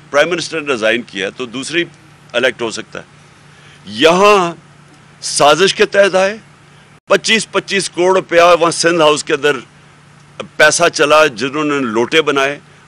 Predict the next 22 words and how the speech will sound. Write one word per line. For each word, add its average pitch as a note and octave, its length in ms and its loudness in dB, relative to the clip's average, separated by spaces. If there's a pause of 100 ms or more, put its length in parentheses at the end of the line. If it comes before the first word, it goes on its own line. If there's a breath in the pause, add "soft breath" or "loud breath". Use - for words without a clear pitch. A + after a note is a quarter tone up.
(100)
Election D#3+ 340 0
commission D#3+ 400 -6
को D#3 80 -12
कोई G3+ 260 0
फिक्र D#3+ 500 -6
नहीं D#3 140 -4
थी D3+ 120 -6
तब C3+ 240 -4 (800)
कि C#3 140 -2
इतना F3+ 280 0
बड़ी D3+ 240 -2
करप्शन D3 480 -2
चल C3 200 0
रही C3 180 -2
है, C#3 60 0
आप C3 180 2
लोगों A#2+ 260 -4
के C3 80 -6
ज़मीर A2 280 -4
ख़रीद A#2 280 -8
रहे A2 120 -4
हैं। G#2+ 160 -16